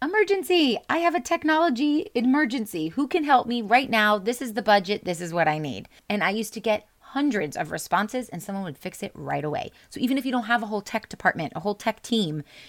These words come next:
you could get the help you need by just asking. You don't have to have a long-term team member to sort out a problem. You just need to recognize that this is bigger than you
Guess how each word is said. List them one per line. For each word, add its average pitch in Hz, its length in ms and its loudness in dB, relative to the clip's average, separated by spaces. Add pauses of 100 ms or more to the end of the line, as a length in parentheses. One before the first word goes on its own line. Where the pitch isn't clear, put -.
(160)
you 226 140 -2
could 233 200 -4
get 220 180 -6
the 196 60 -8
help 180 320 -4
you 175 120 -8
need 170 260 -6
by 170 240 -12
just 180 480 -6
asking. - 480 -10 (220)
You 185 100 -10
don't 208 340 0
have 202 280 -2
to 185 80 -8
have 165 400 0
a 180 100 0
long-term 175 800 0 (300)
team 220 280 0
member 165 300 -2
to 175 220 -8
sort 175 360 -6
out 165 300 0
a 151 80 -6
problem. 147 580 -4 (380)
You 180 120 -8
just 202 360 -2
need 202 200 -4
to - 120 -10
recognize 165 800 -4 (220)
that - 180 -8
this 196 320 -2
is 175 280 -4
bigger 165 380 -4
than 160 220 -4
you 185 380 -4